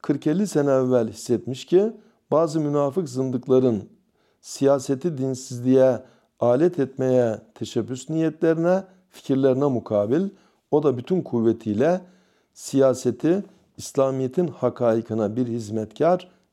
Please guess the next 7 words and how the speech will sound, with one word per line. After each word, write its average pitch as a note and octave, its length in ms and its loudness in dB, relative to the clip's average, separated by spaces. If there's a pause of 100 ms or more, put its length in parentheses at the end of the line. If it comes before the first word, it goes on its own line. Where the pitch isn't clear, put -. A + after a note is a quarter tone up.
(140)
bir D#3+ 300 0 (140)
alet B2+ 420 0
yapmaya A#2+ 580 -4 (200)
çalışmış. G#2+ 680 -8 (320)
Yani D3 200 -4
hissetmiş C#3 600 -6
ki C#3+ 220 -2